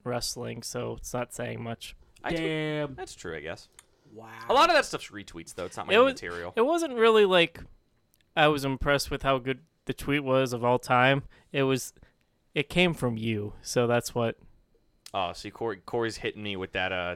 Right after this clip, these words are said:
Speaker 2: that
Speaker 1: Yeah,
Speaker 2: ego,
Speaker 1: I
Speaker 2: that
Speaker 1: gotta
Speaker 2: keep
Speaker 1: bring you back down.
Speaker 2: Yeah, it doesn't work
Speaker 1: Because
Speaker 2: usually, but
Speaker 1: Right.
Speaker 2: Corey does. Corey, you
Speaker 1: I
Speaker 2: know.
Speaker 1: have to, I have to let some air out.
Speaker 2: That's true.
Speaker 3: He commented,
Speaker 2: A little bit of P S I.
Speaker 3: quote, "Shaking my head exactly.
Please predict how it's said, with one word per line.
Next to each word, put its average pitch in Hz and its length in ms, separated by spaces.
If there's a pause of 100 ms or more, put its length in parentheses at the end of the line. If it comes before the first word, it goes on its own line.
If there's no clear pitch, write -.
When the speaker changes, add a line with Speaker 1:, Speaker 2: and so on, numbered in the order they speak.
(120)
Speaker 2:
that 98 160
Speaker 1:
Yeah, 247 220
Speaker 2:
ego, 107 240
Speaker 1:
I 135 120
Speaker 2:
that - 60
Speaker 1:
gotta 180 180
Speaker 2:
keep 160 80
Speaker 1:
bring 170 200
you 160 80
back 147 240
down. 127 340
Speaker 2:
Yeah, 92 140
it 139 160
doesn't 254 340
work 160 140
Speaker 1:
Because 190 280
Speaker 2:
usually, 85 360
but 85 340 (380)
Speaker 1:
Right. 131 400
Speaker 2:
Corey 208 300
does. 175 300 (100)
Corey, 180 440 (200)
you 123 80
Speaker 1:
I 135 40
Speaker 2:
know. 143 60
Speaker 1:
have 160 200
to, 143 220 (120)
I 147 60
have 147 180
to 139 100
let 135 240
some 131 260
air 120 240
out. 117 280 (240)
Speaker 2:
That's 113 200
true. - 200 (1400)
Speaker 3:
He 214 100
commented, 208 640
Speaker 2:
A - 40
little 110 160
bit 101 100
of 92 60
P 95 180
S - 140
I. - 220
Speaker 3:
quote, 185 420 (1500)
"Shaking 220 400
my 240 160
head 220 260
exactly. 190 800